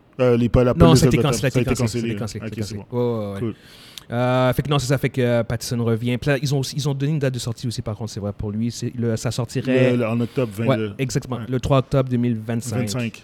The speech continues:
Speaker 2: C'est
Speaker 1: C'est
Speaker 2: Batman
Speaker 1: bon.
Speaker 2: Part Two.
Speaker 1: Ouais. Cool.
Speaker 2: Euh, sinon, t'as une série avec, euh, Booster Gold,
Speaker 1: Ouais,
Speaker 2: euh, sur
Speaker 1: Booster Gold,
Speaker 2: H B O.
Speaker 1: ouais. Pour ceux qui connaissent pas, c'est un personnage un peu slapstick, là. C'est un
Speaker 2: Yep.
Speaker 1: personnage comédie de...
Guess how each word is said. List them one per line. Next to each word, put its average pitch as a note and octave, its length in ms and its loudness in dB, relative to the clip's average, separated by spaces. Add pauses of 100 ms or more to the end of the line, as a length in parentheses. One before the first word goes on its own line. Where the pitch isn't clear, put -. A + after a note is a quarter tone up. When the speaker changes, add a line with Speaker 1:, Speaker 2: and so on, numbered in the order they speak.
(140)
Speaker 2:
C'est - 240 -14
Speaker 1:
C'est G#2+ 40 -12
Speaker 2:
Batman B2 400 0
Speaker 1:
bon. A#2+ 200 -2
Speaker 2:
Part A#2 120 4 (280)
Two. - 160 0 (280)
Speaker 1:
Ouais. C#3 160 2 (360)
Cool. E3+ 200 0 (320)
Speaker 2:
Euh, C#3+ 240 2
sinon, F3+ 180 0
t'as D#3 120 2
une D3+ 60 2
série D3 280 0
avec, C#3+ 260 4
euh, B2+ 100 4
Booster D#3+ 460 4
Gold, C3+ 760 6
Speaker 1:
Ouais, C#3 180 6
Speaker 2:
euh, C3 80 6
sur A#2+ 160 0
Speaker 1:
Booster B2+ 160 2
Gold, B2 180 2
Speaker 2:
H A#2 80 4
B C3 60 4
O. F3+ 380 8
Speaker 1:
ouais. B2+ 40 4
Pour A#2+ 80 4
ceux A2+ 120 4
qui D3 120 -4
connaissent C#3+ 300 2
pas, D#3+ 100 -2
c'est D3+ 140 -2
un B2+ 40 0
personnage C3 440 -4
un G#2+ 40 -2
peu B2+ 140 -4
slapstick, A2+ 640 -6
là. A#2+ 80 -2
C'est A#2 140 -6
un - 20 -6
Speaker 2:
Yep. - 60 -10
Speaker 1:
personnage B2+ 280 0
comédie A2+ 680 -2
de... G2 160 -6